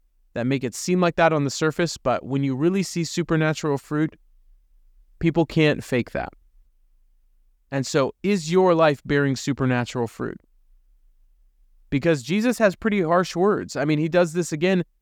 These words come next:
in Matthew twenty-one, where he comes across the fig tree when he's, like, right outside of Jerusalem toward the last week of his life and the week, the events of Holy Week. He sees this fig tree, and he says, "When he was going back to the city in the morning, he was hungry.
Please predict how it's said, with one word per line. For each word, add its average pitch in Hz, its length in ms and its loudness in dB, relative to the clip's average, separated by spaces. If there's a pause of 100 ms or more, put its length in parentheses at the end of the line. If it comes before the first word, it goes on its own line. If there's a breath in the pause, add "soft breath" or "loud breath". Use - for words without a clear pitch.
in 139 120 0
Matthew 151 300 0
twenty-one, 160 580 0 (300)
where 147 120 0
he 139 40 0
comes 165 240 -2
across 160 260 0
the 156 100 -6
fig 202 280 -2
tree - 380 -8 (440)
when 139 140 -2
he's, 135 200 -2
like, 139 180 2
right 147 180 2
outside 156 300 2
of 139 60 -2
Jerusalem 131 680 -2
toward 131 220 -4
the 131 60 0
last 135 280 0
week 139 180 -4
of 127 100 -4
his 131 160 -6
life 147 280 2
and 117 260 -4
the 131 60 0
week, 131 240 -6
the 135 100 -2
events 139 260 0
of 131 100 -6
Holy 170 260 2
Week. 110 280 -4 (220)
He 151 80 -6
sees 180 200 -2
this 170 140 -4
fig 220 200 0
tree, 120 360 -4 (420)
and 143 80 -4
he 143 60 -2
says, 135 220 0
"When 151 100 0
he 143 60 2
was 131 80 -4
going 214 260 2
back 190 200 4
to 185 100 -4
the 151 80 -4
city 190 280 -2
in 147 60 0
the 135 60 0
morning, 160 320 0
he 131 100 -2
was 127 140 -6
hungry. 147 500 -2